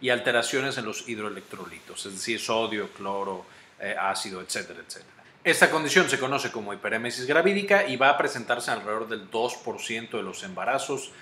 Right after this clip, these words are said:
de todas las mujeres. Y, eh, las náuseas en general, ya no la hiperémesis, va a tener un pico de entre la semana diez a la dieciséis,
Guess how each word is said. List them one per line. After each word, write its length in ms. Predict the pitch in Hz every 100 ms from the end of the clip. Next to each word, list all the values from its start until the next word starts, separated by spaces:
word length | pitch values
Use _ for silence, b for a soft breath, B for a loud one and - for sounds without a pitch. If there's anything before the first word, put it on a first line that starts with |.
| B B
de 140 | 101 101
todas 320 | - 95 92
las 160 | 90 -
mujeres. 180 | - - - - - - - B B B B
Y, 320 | 175 196 196
eh, 280 | 139 135 131
las 260 | 147 151 208
náuseas 360 | 233 226 214
en 80 | 208
general, 380 | 190 214 226 240
ya 140 | 127
no 180 | 120 127
la 140 | 127 123
hiperémesis, 760 | 120 170 165 160 190 180 131
va 160 | 127 131
a 100 | 135
tener 220 | 123 117
un 140 | 120
pico 400 | 120 196 - 208
de 80 | 208
entre 220 | 107 110
la 140 | 101 98
semana 340 | 110 107 107
diez 460 | 107 120 120 120 -
a 100 | 117
la 120 | 180
dieciséis, 720 | 131 139 165 180 202 226 -